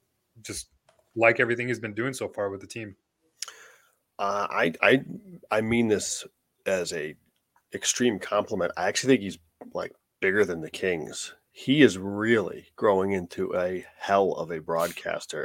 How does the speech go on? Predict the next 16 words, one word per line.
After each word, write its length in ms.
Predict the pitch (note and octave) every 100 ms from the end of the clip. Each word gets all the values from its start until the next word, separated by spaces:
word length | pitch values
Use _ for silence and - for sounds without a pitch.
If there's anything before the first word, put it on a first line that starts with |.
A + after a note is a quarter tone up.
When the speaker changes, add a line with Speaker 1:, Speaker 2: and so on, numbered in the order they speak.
| -
Speaker 2:
And, 340 | F2 F2 E2 - - - - - _ -
like, 180 | G2+ - _
this, 220 | G#2+ G#2 -
this 220 | - G#2+ A#2+
is 120 | G#2
a 80 | G2+
guy 280 | F#2+ F#2+
that 120 | F#2 F2
should 220 | - F2+
be 80 | F2
doing 240 | F#2 F2+
national 380 | F2 E2+ - E2+
broadcasts. 680 | F2 E2+ - - - - -
He 200 | - A2+
should 240 | G2+ G2 F2+
be, 440 | G#2 G2 G2 F#2